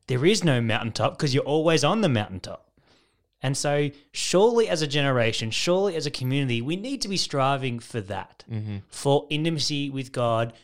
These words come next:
Speaker 1: no matter what,
Speaker 2: Mm-hmm.
Speaker 1: so that you can t-, are content in all situations.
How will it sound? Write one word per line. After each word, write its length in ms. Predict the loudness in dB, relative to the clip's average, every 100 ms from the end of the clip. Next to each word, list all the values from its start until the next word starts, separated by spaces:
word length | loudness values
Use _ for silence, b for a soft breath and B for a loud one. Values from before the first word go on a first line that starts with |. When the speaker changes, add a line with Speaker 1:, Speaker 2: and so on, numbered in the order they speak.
| b -10
Speaker 1:
no 200 | -8 -8
matter 440 | -4 0 2 0
what, 400 | -2 -8 -12 -16 -12
Speaker 2:
Mm-hmm. 140 | -10
Speaker 1:
so 140 | -8 -8
that 100 | -8
you 140 | -8
can 180 | -6 -6
t-, 120 | -8 -6
are 160 | -2 -2
content 640 | -2 -4 -4 -4 -4 -4 -10
in 140 | -12 -4
all 460 | 0 4 4 2 -2 B B
situations. 960 | -6 -4 -4 -4 -6 -6 -10 -10 -12